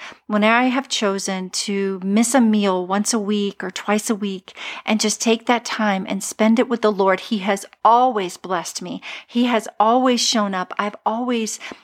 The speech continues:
just left that time with Him feeling a little bit closer to Him. And there's been times I felt a lot closer to Him after my fasting times, but sometimes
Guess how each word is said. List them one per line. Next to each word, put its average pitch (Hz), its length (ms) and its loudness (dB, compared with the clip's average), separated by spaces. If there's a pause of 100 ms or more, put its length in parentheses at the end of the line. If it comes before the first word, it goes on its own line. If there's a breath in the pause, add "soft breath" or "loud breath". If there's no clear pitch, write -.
(140 loud breath)
just 240 280 -4 (200)
left 240 480 -2
that - 220 2
time 226 320 2
with 220 140 0
Him 202 240 -6
feeling 247 580 0
a 190 80 -6
little 233 300 0
bit 233 160 0
closer 202 360 -4
to 196 140 -8
Him. 185 320 -6
And 190 80 -8
there's 202 160 -4
been 233 160 0
times 240 380 0
I 202 100 4
felt 208 260 0
a 214 60 0
lot 208 380 2
closer 202 340 -2
to 185 100 -4
Him 190 280 -4
after 185 240 -2
my 185 180 -4
fasting 185 440 -2
times, 196 340 -8
but - 180 -6
sometimes 247 640 -2